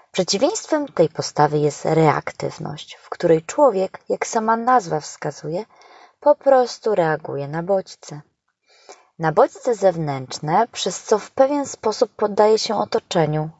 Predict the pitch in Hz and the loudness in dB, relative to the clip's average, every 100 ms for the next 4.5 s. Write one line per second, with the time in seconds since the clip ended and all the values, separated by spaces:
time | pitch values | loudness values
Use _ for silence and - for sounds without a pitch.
0 | - 139 - - 143 156 165 - _ _ | 0 0 0 2 2 2 -4 -8 _ _
1 | _ _ _ - 139 143 147 - 190 170 | _ _ _ -6 -4 0 0 2 2 2
2 | 143 - _ _ - - _ 294 339 311 | 0 -8 _ _ -20 -20 _ -4 2 2
3 | 208 175 160 143 143 139 135 135 131 - | 4 2 4 2 -2 -6 -6 -6 -8 -8
4 | 127 - 151 - - | -10 -8 -10 -12 -18